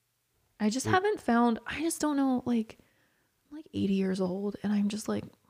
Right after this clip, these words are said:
Speaker 1: "I don't know how to navigate this."
Speaker 2: I've been more of an audiobooks person myself, too. Every once in a while, I'll go on a
Speaker 1: You
Speaker 2: little
Speaker 1: listen to
Speaker 2: podcast
Speaker 1: Joe
Speaker 2: binge.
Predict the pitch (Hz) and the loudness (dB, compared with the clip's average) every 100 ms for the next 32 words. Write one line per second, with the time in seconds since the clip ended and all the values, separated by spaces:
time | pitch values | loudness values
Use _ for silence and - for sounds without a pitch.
0 | - 453 285 185 185 185 196 233 233 226 | -6 -2 -2 -2 -4 -2 0 0 2 2
1 | 107 - _ 208 208 170 175 113 - - | 0 -8 _ -8 -6 -6 -6 -6 -8 -8
2 | - - - - - 139 165 160 147 139 | -8 -8 -6 -6 0 0 4 6 8 6
3 | 127 123 123 127 113 117 - - 117 - | 6 6 6 4 4 0 0 -4 -4 0
4 | 110 104 113 101 - 185 254 202 147 127 | 0 2 0 -2 0 2 6 6 4 4
5 | 113 113 113 110 - - 117 104 - 113 | 4 6 4 6 4 4 2 2 2 4
6 | 190 185 226 226 | 4 4 6 6